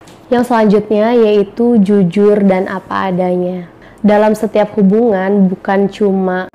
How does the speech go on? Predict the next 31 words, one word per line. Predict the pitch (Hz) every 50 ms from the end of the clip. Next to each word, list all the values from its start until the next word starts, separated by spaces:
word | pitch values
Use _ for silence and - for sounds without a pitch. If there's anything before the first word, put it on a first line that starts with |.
| - - -
pendekatan | 185 180 180 - 180 185 - 214 220 208 185
ya, | 180 170 180 185 202 - - - - - -
kejujuran | - - 185 202 180 185 196 196 202 202 220
tuh | 254 240
hal | 240 240 214
yang | 202 196 190
paling | 190 - 190 190 190 190 190
penting | - 196 202 202 - 220 214 208
diupayakan | 196 196 196 - 208 202 202 208 214 - 240 240 240 233
sih. | - 220 226 247 240 - - - - _ _ _ - - - -
Tak | 202 196 220
terkecuali | 202 196 - 214 202 - - 190 185 185 185 202 220
pada | - 208 185 185 180
saat | - - - 190 196 - - - - - -
melakukan | - 190 185 - 190 202
pendekatan, | 196 202 196 190 185 202 208 214 - - 202 190 185 180 180 180 180 185 - -
ya | 214 208 196
kejujuran | 196 - 185 180 180 165 180 185 185 190 196 214 226
tuh | 226 269 277 262
hal | 233 214 196 190
yang | 185 180 185
paling | 185 190 185 185 190 190
penting. | - 233 247 240 - - - 208 202 208 214 220 220 220 220 220 - - - - - - -
Jadi | 202 208 196 180 180 196 202 220 247 240 247 - - - - - - -
pokoknya | 214 - 208 - 208 214 233 233
selalu | - 208 196 202 196
upayakan | 196 202 190 190 190 185 185 185 190 180 180 185 196 208
kalian | 202 196 196 190 190 185 185 190 190
tuh | - - 208 220 226 226 233 277 311 - - -
harus | 202 190 -
jujur, | - 208 185 175 185 196 190